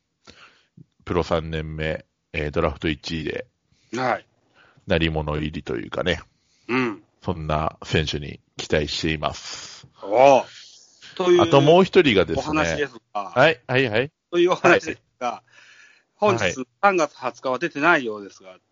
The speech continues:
Speaker 1: あ、今日は出ていませんね。まあ、昨日出ていたんで、
Speaker 2: うん。
Speaker 1: まあ、休-、休養か何かかな。
Speaker 2: 休養ですか。なるほど。
Speaker 1: わかんないですけど。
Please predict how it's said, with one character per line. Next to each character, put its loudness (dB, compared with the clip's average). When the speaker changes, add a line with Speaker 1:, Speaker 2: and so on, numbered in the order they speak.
Speaker 1:
あ、 -2
今 -8
日 4
は 6
出 -4
て -2
い -8
ま -2
せ -6
ん -12
ね。 -8
ま -4
あ、 -6
昨 -4
日 2
出 -2
て -4
い -4
た -4
ん -16
で、 -14
Speaker 2:
う -20
ん。 -4
Speaker 1:
ま 2
あ、 -4
休-、 -6
休 -2
養 2
か -4
何 -6
か -6
か -12
な。 -14
Speaker 2:
休 0
養 6
で 0
す -8
か。 -6
な -6
る -6
ほ -4
ど。 -8
Speaker 1:
わ -2
か 2
ん -6
な -2
い -4
で -10
す -16
け -8
ど。 -10